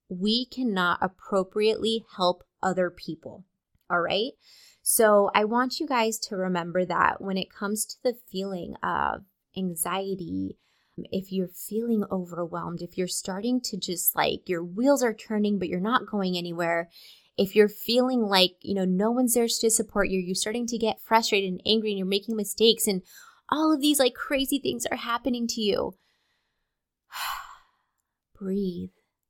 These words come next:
breathe, breathe, breathe, especially through this holiday season. Your breath in that moment and in that space of you just, like,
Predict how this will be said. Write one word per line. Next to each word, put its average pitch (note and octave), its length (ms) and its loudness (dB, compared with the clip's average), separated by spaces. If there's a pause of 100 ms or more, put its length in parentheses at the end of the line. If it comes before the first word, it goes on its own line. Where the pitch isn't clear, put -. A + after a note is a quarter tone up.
(520)
breathe, G#3 360 0
breathe, G3+ 260 -2
breathe, F#3 340 -4
especially A3+ 960 0
through G3 500 2 (400)
this G3+ 180 4
holiday F#3+ 540 2
season. - 640 -6 (240)
Your G3+ 380 -2
breath F#3+ 580 0 (800)
in F#3+ 160 2
that E3+ 220 -4
moment F3 520 -6
and E3+ 140 -10
in F3+ 240 -4
that G3+ 240 -6
space E3+ 680 -4
of E3+ 140 -10
you F3+ 320 -4
just, F#3+ 300 -4
like, F3 260 -2